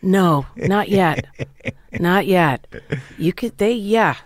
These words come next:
Speaker 1: you
Speaker 2: What's
Speaker 1: can do
Speaker 2: his,
Speaker 1: 'em.
Speaker 2: <laughs> what's his name?
Speaker 1: Nick Flynn.
Speaker 2: Nick Flynn. Oh, he's a big
Speaker 1: Uh,
Speaker 2: writer?
Speaker 1: another bullshit Night in Suck City.
Speaker 2: Oh, yeah, yeah,
Speaker 1: That was
Speaker 2: yeah.
Speaker 1: the one he wrote, uh, about ten years ago, I guess.
Speaker 2: Yeah?
Speaker 1: Yeah.
Speaker 2: Did all right?
Speaker 1: Yeah, it did. It
Speaker 2: Good.
Speaker 1: did.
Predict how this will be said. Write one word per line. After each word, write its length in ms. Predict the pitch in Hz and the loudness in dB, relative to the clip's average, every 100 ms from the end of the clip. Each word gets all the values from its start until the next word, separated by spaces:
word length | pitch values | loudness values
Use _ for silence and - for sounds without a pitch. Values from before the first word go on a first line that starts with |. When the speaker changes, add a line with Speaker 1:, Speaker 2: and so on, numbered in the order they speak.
| - | -8
Speaker 1:
you 100 | 180 | 0
Speaker 2:
What's 180 | 139 117 | 2 4
Speaker 1:
can 100 | 240 | 2
do 40 | |
Speaker 2:
his, 300 | 190 135 - | 2 0 -2
Speaker 1:
'em. 140 | 180 139 | -2 0
Speaker 2:
<laughs> 0 | |
what's 200 | 147 - | -2 -2
his 140 | 151 | -4
name? 220 | 165 165 156 139 - - | -2 -4 -6 -16 -20 -2
Speaker 1:
Nick 260 | 202 247 - | 2 2 0
Flynn. 360 | - 175 143 | -4 -2 0
Speaker 2:
Nick 40 | 175 | -4
Flynn. 20 | - - | -12 -2
Oh, 120 | 131 | 0
he's 140 | 131 127 | 0 0
a 40 | |
big 160 | 139 135 | 0 2
Speaker 1:
Uh, 40 | |
Speaker 2:
writer? 300 | 143 151 139 139 | 4 2 0 2
Speaker 1:
another 320 | 262 302 294 | 4 4 2
bullshit 400 | 233 233 - 214 | 0 -4 -4 -2
Night 120 | 220 | -2
in 60 | 202 | -2
Suck 240 | - 208 | -4 -6
City. 380 | - 196 202 - _ 104 | -2 -2 -2 -6 _ -2
Speaker 2:
Oh, 100 | 110 | 0
yeah, 180 | 107 101 | 2 0
yeah, 100 | 98 | 0
Speaker 1:
That 160 | 98 | 0
was 100 | 196 | 0
Speaker 2:
yeah. 40 | 190 | 0
Speaker 1:
the 60 | |
one 140 | 185 185 | 0 0
he 140 | 180 | 0
wrote, 180 | 175 170 _ _ - | 0 -4 _ _ -8
uh, 220 | 165 147 139 - | -6 -6 -8 -8
about 180 | 170 | -10
ten 160 | - 165 | -4 -4
years 220 | 180 190 | -2 -4
ago, 80 | 208 | -6
I 100 | 208 | -6
guess. 300 | 202 208 - | -6 -10 -4
Speaker 2:
Yeah? 240 | 214 117 127 - | 0 2 0 -4
Speaker 1:
Yeah. 160 | 147 | 0
Speaker 2:
Did 120 | 120 | 2
all 120 | 110 104 | 4 4
right? 240 | 123 - _ - - - - - | 2 -2 _ -20 -20 -20 -20 -2
Speaker 1:
Yeah, 320 | 156 151 139 | 2 2 2
it 80 | 135 | 0
did. 280 | 143 123 - - | -2 -2 -8 -6
It 80 | |
Speaker 2:
Good. 80 | 131 | -2
Speaker 1:
did. 240 | 90 123 | 0 -2